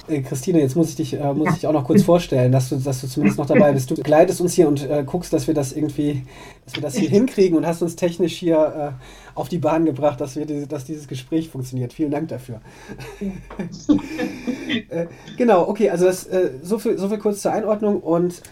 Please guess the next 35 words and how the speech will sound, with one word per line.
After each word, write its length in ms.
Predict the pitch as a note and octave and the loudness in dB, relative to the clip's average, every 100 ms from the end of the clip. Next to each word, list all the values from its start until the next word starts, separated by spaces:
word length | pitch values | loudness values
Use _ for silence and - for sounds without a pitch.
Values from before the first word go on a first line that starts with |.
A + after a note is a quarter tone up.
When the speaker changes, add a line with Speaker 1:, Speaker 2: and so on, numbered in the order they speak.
| - | -14
Speaker 1:
Andere 260 | - E3+ E3+ | -2 0 2
Eltern 320 | E3+ F3+ E3 | 2 2 2
ist 220 | E3+ E3+ | -2 -4
jetzt 260 | F3 E3 - | -4 -4 -2
eben 160 | D#3+ E3 | -2 2
die 100 | D#3 | 4
neue 240 | D#3+ F3+ | 4 4
Serie 300 | D#3+ F#3+ E3 | 4 2 0
von 180 | - D#3 | -2 -4
T 140 | - | -2
N 120 | E3+ | -2
T 160 | E3+ E3+ | -2 -8
Comedy 520 | - F#3 G3 C3+ C3 | -4 0 0 0 -2
und 160 | B2+ C3+ | -4 -2
die 120 | E3+ | 0
hast, 220 | E3 E3 | -2 -2
die 100 | F3+ | 0
hast 180 | F3 F3 | 0 -2
du, 120 | G3 | -4
das 160 | G3 F3 | -2 -4
hast 140 | F3 | -6
du 40 | F#3+ | -8
schon 160 | F3+ | -6
angedeutet, 720 | D#3 E3 E3+ E3 E3 E3 E3 - - - - - | -2 0 2 2 0 -2 -8 -14 -20 -20 -20 -10
ähm, 400 | D#3 D3+ D3+ C#3+ - - _ _ | -4 -2 -2 -6 -10 -20 _ _
ja, 100 | E3 | 0
im 80 | E3 | 2
Grunde 320 | G3 G3+ G3 | 4 4 4
wa-, 120 | D#3 D3+ | 2 2
war 120 | D#3+ | 2
es 100 | E3 | 2
deine 220 | E3+ E3 | 2 2
Idee. 400 | C#3 C3 D#3 C4+ - - - - - | 0 0 0 -2 -8 -20 -20 -20 -12
Ähm, 680 | - F3 E3 D#3+ D#3+ E3 E3+ - - - | -4 0 4 4 4 0 -4 -12 -20 -4
vielleicht, 540 | E3+ E3 F#3 F#3+ - | 0 2 0 -6 -14